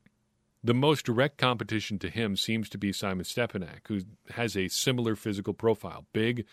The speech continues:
strong dude. Athletic. Long-term Big Ten starter. But there is the injury concern there.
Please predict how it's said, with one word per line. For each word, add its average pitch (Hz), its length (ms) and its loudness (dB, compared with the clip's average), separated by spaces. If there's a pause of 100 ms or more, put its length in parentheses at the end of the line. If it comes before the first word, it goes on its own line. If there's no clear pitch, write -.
(440)
strong 110 500 2
dude. 90 460 -4 (3750)
Athletic. 98 640 2 (920)
Long-term 110 640 2
Big 104 200 0
Ten 110 240 0
starter. 101 460 -2 (1700)
But 120 180 6
there 113 140 6
is 107 100 4
the 110 160 4
injury 123 240 0
concern 85 400 -8
there. - 200 -20